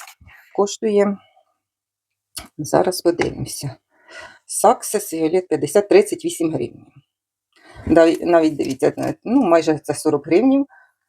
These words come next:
е, п'ятдесят насінинок, а тут двісті п'ятдесят коштує сто сорок чотири. Ну, вже різниця є навіть на отаких, на такій кількості. Е, ну, знаєте, просто двісті п'ятдесят одного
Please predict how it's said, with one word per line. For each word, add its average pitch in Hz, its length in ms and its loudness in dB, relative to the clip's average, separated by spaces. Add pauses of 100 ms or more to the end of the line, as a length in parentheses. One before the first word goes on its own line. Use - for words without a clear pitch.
(120)
е, 78 360 -4
п'ятдесят 156 380 2
насінинок, 139 600 0
а 147 80 2
тут 175 200 0
двісті 165 280 -4
п'ятдесят 147 440 2 (340)
коштує 156 360 -2
сто 143 160 -8
сорок - 240 -4
чотири. - 400 -6
Ну, 151 100 4
вже 160 180 6
різниця 151 380 0
є 151 200 0
навіть 139 300 -4
на - 540 -2 (460)
отаких, - 760 -10
на 147 100 0
такій 147 280 -4 (100)
кількості. - 480 -8 (600)
Е, 160 160 4
ну, 254 420 4
знаєте, 208 300 4
просто 180 240 -2
двісті - 260 -6
п'ятдесят 160 420 2
одного 156 220 4